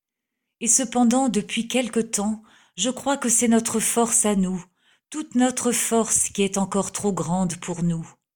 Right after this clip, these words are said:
Il est vrai que nous ne la connaissons pas, mais n'est-ce pas ce qui nous appartient le plus dont nous savons le moins ? Quelquefois je songe comment le ciel est devenu et comment la mort.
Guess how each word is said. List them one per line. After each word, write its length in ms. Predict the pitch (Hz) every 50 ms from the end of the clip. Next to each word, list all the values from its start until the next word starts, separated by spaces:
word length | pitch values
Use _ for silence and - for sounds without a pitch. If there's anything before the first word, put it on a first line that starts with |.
| _ _ _ _ _ _ _ _ _ _ _ _ _
Il 140 | 175 190 190
est 80 | 196 180
vrai 360 | 170 170 175 196 214 214 208
que 120 | 214 202
nous 200 | 185 185 190 190
ne 120 | 185 185 190
la 160 | 185 190 185
connaissons 520 | 185 196 185 185 185 180 - - 196 185
pas, 400 | 185 - 180 175 175 175 - - _ _ _ _ _ _ _ _ _ _ -
mais 140 | 185 202
n'est-ce 260 | 208 214 202 - - -
pas 160 | 254 262 254
ce 120 | - 214
qui 180 | 214 - 220 214
nous 220 | 214 214 196 202
appartient 520 | 208 202 214 208 - - - - 226 226 214
le 160 | 208 196 -
plus 520 | - - - 220 240 247 - - - 214
dont 260 | 202 185 170 175 185
nous 120 | 185 185 185
savons 420 | - - - 185 180 165 185 190
le 120 | 185 185 180
moins ? 380 | 180 175 170 175 196 208 202 _ _ _ _ _ _ _ _ _ _ _ _ _ _ _ _ _ _ _ _ -
Quelquefois 600 | 190 185 180 - 202 170 - - 185 196 208 208
je 160 | 175 190 196
songe 460 | 180 - - 208 208 214 220 214 -
comment 280 | - 202 180 196 196 196
le 100 | 190 180
ciel 400 | - - - - 196 202 190 202
est 80 | 190
devenu 640 | 160 196 185 175 180 185 185 180 180 180 190 208 202 - _ _ _ _ - - _ -
et 100 | 185 190
comment 320 | 185 - 208 196 196 202 202
la 140 | 202 202
mort. 520 | 190 185 170 170 170 170 160 143 170 170